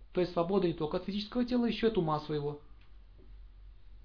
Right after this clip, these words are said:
Итак, когда человек избавляется от всех материальных желаний,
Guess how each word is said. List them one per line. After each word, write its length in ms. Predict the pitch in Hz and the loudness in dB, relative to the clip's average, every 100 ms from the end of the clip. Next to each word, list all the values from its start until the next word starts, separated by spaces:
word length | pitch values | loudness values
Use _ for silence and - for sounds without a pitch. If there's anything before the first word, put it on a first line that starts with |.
| - - - - - - - - - - - - - - - - - - - - - - - | -18 -16 -16 -16 -16 -16 -16 -16 -16 -16 -14 -14 -14 -16 -18 -16 -16 -16 -16 -16 -16 -16 -8
Итак, 300 | 175 175 185 | 0 4 4
когда 240 | 185 180 175 | 4 2 4
человек 340 | 190 175 190 | 4 4 2
избавляется 560 | 160 170 160 175 185 160 | 2 4 6 6 4 -2
от 80 | |
всех 240 | - 190 185 | 0 0 0
материальных 440 | 165 147 165 165 | -2 0 0 0
желаний, 440 | 131 135 151 127 | 0 -2 -2 -4